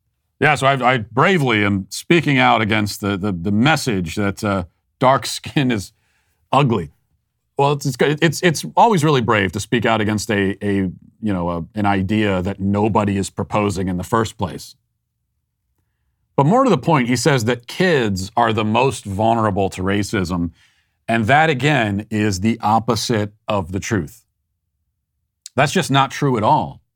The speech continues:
Um, in fact, kids, it,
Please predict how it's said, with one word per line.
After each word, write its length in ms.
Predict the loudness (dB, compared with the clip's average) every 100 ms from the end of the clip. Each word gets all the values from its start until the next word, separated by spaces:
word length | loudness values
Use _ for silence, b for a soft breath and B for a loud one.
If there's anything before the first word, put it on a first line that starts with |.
| _ _ _ _ _ _ _ _ _ _ _ _ -4
Um, 220 | -2 0
in 100 | -2
fact, 440 | 0 2 2 0 -18
kids, 560 | -4 0 2 0 -4 -10 _ _ _ _ _ _ -2
it, 240 | -2 -2